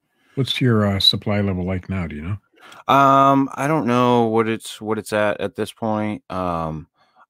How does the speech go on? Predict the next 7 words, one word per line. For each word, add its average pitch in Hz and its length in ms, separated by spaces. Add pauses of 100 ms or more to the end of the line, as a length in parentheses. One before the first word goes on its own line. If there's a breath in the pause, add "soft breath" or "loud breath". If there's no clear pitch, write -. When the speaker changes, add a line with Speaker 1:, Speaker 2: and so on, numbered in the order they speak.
Speaker 2:
I 110 100
know, 104 920 (140)
uh, 85 380
the 95 180
other 104 160
day, 101 960 (680)
uh, 80 720